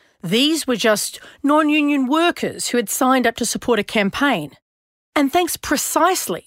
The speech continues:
to all the anti-union rules, they had very little to lose. After all, what were the authorities going to do to them? Take away their paltry pay?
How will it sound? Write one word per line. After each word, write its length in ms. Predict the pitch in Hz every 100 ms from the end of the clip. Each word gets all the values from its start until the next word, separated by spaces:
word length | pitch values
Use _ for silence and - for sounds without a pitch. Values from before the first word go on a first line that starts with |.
| -
to 120 | - -
all 260 | 311 330
the 220 | 285 -
anti-union 800 | 247 277 277 285 226 247 233 208
rules, 500 | 202 277 180 - - - _ _
they 140 | - 311
had 160 | 339
very 320 | 247 339 370 285
little 260 | 262 277
to 140 | - 254
lose. 560 | 311 339 - - - _ _ _ -
After 320 | 359 - 320
all, 160 | 208
what 260 | 185 285 349
were 120 | 349
the 80 | 311
authorities 560 | 311 - 240 233 247 202
going 400 | 180 247 247 240
to 100 | 220
do 200 | 240 277
to 100 | 233
them? 240 | 160 - _ _ _ -
Take 320 | - 240 240
away 260 | 262 254 254
their 160 | 262
paltry 400 | 254 269 269 269
pay? 460 | 247 - 233 370